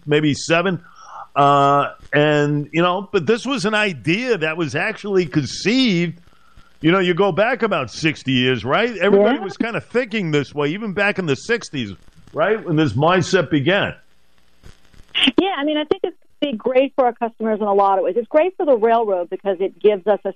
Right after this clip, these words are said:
Speaker 2: second Manhattan terminal. Uh, so in the event something goes wrong in Penn Station, you know, we have the ability to continue to run trains into Manhattan, you know, in and out of Manhattan, which is, you know, gives us terrific flexibility. But for our customers, it gives them choice, right? I mean, if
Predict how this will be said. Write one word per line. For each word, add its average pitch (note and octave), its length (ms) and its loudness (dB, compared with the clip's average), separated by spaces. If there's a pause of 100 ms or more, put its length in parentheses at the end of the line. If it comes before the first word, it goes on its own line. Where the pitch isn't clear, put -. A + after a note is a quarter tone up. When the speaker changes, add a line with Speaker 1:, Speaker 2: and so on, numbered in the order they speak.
Speaker 2:
second G3 280 0
Manhattan F#3 460 -4
terminal. - 480 -2 (400)
Uh, F#3 200 4 (100)
so G#3 200 0
in G#3 80 -8
the G3+ 100 -4
event G3 360 -4
something F#3+ 280 -6
goes F#3 240 0
wrong F#3+ 240 0
in E3 100 -10
Penn F3 280 -6
Station, C4 580 0
you G3+ 80 -4
know, F#3+ 80 -4
we F#3 100 2
have G3 260 2
the G3 120 0
ability F3+ 500 -2 (100)
to F#3 120 0
continue F#3 420 -4
to F3+ 100 2
run F3 200 0
trains F3 320 -2
into F3 240 2
Manhattan, E3 440 2
you E3 80 -8
know, E3+ 160 -2
in G3 120 4
and F#3 100 2
out E3 180 0
of D#3+ 60 -12
Manhattan, - 400 -6
which E3 220 0
is, F3 80 4 (100)
you - 140 2
know, F3+ 120 4
gives G3 220 2
us F3+ 120 -2 (120)
terrific F#3 380 0
flexibility. E3+ 680 -2 (500)
But B3 180 2
for C#4+ 80 2
our C#4+ 100 0
customers, C#4+ 640 -6
it A#3+ 80 -12
gives A#3+ 260 -4
them B3+ 120 -4 (100)
choice, G3 300 -4 (140)
right? G3+ 280 4
I A3 80 0
mean, G#3 240 0
if G3 140 2